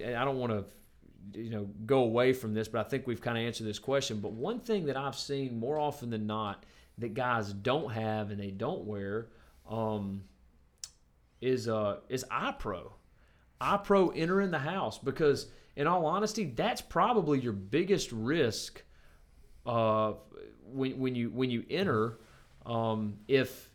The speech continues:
if you, if you get shot at or whatever, and you have plates and all that stuff on, your biggest risk is, am I gonna, am I gonna lose my eyesight or not, eyesight or not?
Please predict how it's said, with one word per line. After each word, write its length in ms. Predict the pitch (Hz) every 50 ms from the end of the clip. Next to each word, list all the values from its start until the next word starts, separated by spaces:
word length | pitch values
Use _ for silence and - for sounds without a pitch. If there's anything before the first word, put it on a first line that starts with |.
| - - _ _ -
if 200 | 117 113 - -
you, 140 | 110 107 98
if 180 | 87 107 101 -
you 80 | 110 107
get 220 | 110 - - -
shot 360 | - - - 139 139 147 147 143
at 120 | 143 143
or 60 | 135
whatever, 300 | 131 131 135 139 139 127
and 100 | 127 131
you 60 | 135 135
have 220 | 139 139 127 -
plates 320 | - - 131 131 127 127 -
and 80 | 123
all 100 | 120 120
that 140 | 127 139 139
stuff 260 | - - 127 110 - -
on, 200 | 117 120 117 117
your 80 | 117
biggest 320 | 113 117 170 196 220 - -
risk 240 | 147 147 135 - 135
is, 80 | 123
am 240 | 131 - - 139 151
I 100 | 170 170
gonna, 260 | 151 147 139 131 - -
am 140 | 101 127 135
I 60 | 143
gonna 120 | 135 123
lose 180 | 120 123 123 110
my 220 | 110 107 110 131
eyesight 360 | 143 139 - 110 104 101 - 110
or 40 |
not, 260 | 104 101 - - 71 -
eyesight 400 | - 120 127 135 - - 107 104
or 40 | 101
not? 300 | 101 101 104 110 110 -